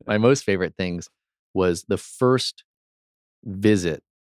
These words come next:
Speaker 2: the first time that someone who had moved here would have their family or friends come and visit them.
Speaker 1: Yeah,
Speaker 2: That
Speaker 1: yeah.
Speaker 2: was always so special because you see this person who, and I would run into them, like, on the street,
Speaker 1: Mm-hmm.
Speaker 2: right? And you see this person who three months ago, four months ago,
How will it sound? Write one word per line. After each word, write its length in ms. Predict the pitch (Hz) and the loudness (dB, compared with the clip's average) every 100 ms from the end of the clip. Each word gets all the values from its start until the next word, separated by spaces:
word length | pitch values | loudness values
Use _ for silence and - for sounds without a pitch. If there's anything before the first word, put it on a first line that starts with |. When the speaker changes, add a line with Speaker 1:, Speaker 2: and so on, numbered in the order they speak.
| _ _ _ _ _ - | _ _ _ _ _ -10
Speaker 2:
the 120 | 123 | -6
first 240 | - 160 - | 0 0 2
time 180 | 160 | 0
that 140 | 127 - | 0 0
someone 260 | 117 110 | 0 2
who 60 | 104 | 0
had 100 | 92 | -2
moved 260 | 92 92 - | -2 -4 -4
here 160 | 87 | -6
would 140 | 80 85 | -4 -4
have 200 | 90 85 | -4 -4
their 100 | 82 | -8
family 400 | - 92 90 82 | -6 -4 -4 -6
or 80 | 78 | -8
friends 380 | - 85 76 | -8 -8 -8
come 180 | - 95 | -8 -8
and 120 | 78 | -8
visit 240 | 76 76 76 | -10 -12 -10
them. 100 | - | -6
Speaker 1:
Yeah, 260 | 90 80 64 - | -4 -4 -8 -6
Speaker 2:
That 100 | 107 | -2
Speaker 1:
yeah. 60 | 123 | -2
Speaker 2:
was 180 | 135 110 | -2 -2
always 200 | 95 - | -2 -4
so 100 | 87 | -8
special 360 | - 90 - | -6 -6 -6
because 300 | 85 82 90 | -8 -6 -6
you 60 | 98 | -6
see 140 | - | -4
this 160 | 107 95 | -2 -4
person 560 | - 107 - 98 90 - | -4 -4 -4 -6 -6 -6
who, 220 | 98 90 | -4 -4
and 80 | 95 | -4
I 60 | 104 | -2
would 100 | 107 | 0
run 140 | 101 | 0
into 80 | 101 | -2
them, 80 | 92 | -4
like, 120 | - | -6
on 100 | 85 | -6
the 80 | 85 | -8
street, 340 | - 101 82 _ - | -8 -8 -8 _ -12
Speaker 1:
Mm-hmm. 260 | - 92 80 | -8 -6 -4
Speaker 2:
right? 280 | 92 92 - _ _ _ | -2 -2 -4 _ _ _
And 340 | 98 95 90 87 | -6 -6 -6 -8
you 120 | 107 101 | -8 -6
see 120 | 120 | -4
this 140 | 107 | -4
person 320 | - 104 95 | -2 -4 -4
who 260 | 90 92 87 - _ - | -6 -8 -8 -14 _ -6
three 180 | 117 110 | 0 2
months 240 | 104 101 | 2 0
ago, 240 | 95 92 82 | -2 -2 -2
four 240 | - 113 | 0 0
months 260 | 101 98 - | 0 -2 -4
ago, 380 | 92 82 82 | -4 -4 -6